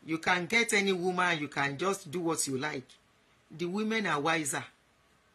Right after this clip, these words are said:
especially younger generation. They are using you guys very well, and I like it. As una no wan sit down for one place, na dey cause trouble up and down.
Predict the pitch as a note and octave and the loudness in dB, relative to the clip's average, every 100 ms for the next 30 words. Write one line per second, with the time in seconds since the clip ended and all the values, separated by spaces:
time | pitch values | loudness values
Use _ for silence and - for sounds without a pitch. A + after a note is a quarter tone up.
0 | _ D#3 D3 G#3 G3+ G#3 F#3 E3+ E3+ E3+ | _ -6 -2 -2 0 0 0 0 -2 -2
1 | D3+ D3+ D#3 E3 - D3+ C3+ _ _ _ | -2 -2 -2 -2 -2 -8 -16 _ _ _
2 | _ _ _ _ _ _ _ _ C#3 D#3 | _ _ _ _ _ _ _ _ -6 -2
3 | D#3 D#3 F#3 F#3+ G3+ F3+ E3+ E3 D#3 A#2+ | 0 0 -4 -2 -2 -2 -2 -2 -4 -2
4 | D#3+ D#3 D3+ D3 C#3 C#3+ D3 E3+ F3 - | -2 -2 -2 -2 -4 -6 -4 -4 -6 -8
5 | C#3 - E3+ F3+ F3 G#3 G#3 F#3+ D3+ E3 | -6 -2 0 0 0 0 0 0 -2 -2
6 | E3+ D3 D3 D#3 - C3 - - _ _ | -4 -6 -8 -10 -10 -10 -8 -10 _ _
7 | _ _ _ E3+ D#3 D#3 - G3 - - | _ _ _ -8 -6 -6 -2 -2 -2 -2
8 | F3+ D#3+ E3 F3 D3 D3+ C#3+ | -2 0 0 0 -2 -4 -8